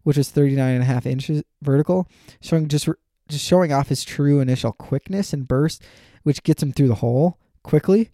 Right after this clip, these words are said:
and which I think is more important, getting past that first level of defenders. And some people are giving him first round consideration. I don't feel that way, but I like what he could bring as our second round pick, staying where we're at, at pick sixty-two.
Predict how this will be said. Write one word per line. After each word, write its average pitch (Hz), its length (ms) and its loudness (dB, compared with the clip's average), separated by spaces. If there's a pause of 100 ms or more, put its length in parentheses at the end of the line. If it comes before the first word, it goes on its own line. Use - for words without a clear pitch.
(300)
and 139 480 2
which 143 140 2
I 143 80 4
think 143 140 -2
is 131 120 -4
more 131 260 -2
important, - 440 -8
getting 139 180 -6
past 139 300 -4
that - 140 -8
first 143 280 -6
level 120 400 -2 (280)
of 160 160 -2
defenders. 143 640 0 (340)
And 143 260 -4
some 156 140 -2
people 180 200 4
are 165 80 4
giving 151 220 2
him 151 120 -2
first 147 220 -2
round 143 140 -2
consideration. 147 840 -2
I 143 160 -4
don't - 200 -6
feel 147 420 0
that 175 200 0
way, 175 320 2 (340)
but 139 120 4
I 139 80 6
like 139 280 2
what 170 120 4
he 151 40 4
could 147 160 0
bring 127 440 0
as 135 180 -2 (220)
our 127 340 -2
second 143 320 -6
round 117 220 -2
pick, 120 240 -4
staying 135 320 0
where 123 120 0
we're 117 140 0
at, 117 300 -4
at - 200 -6
pick 143 140 -4
sixty-two. - 600 -12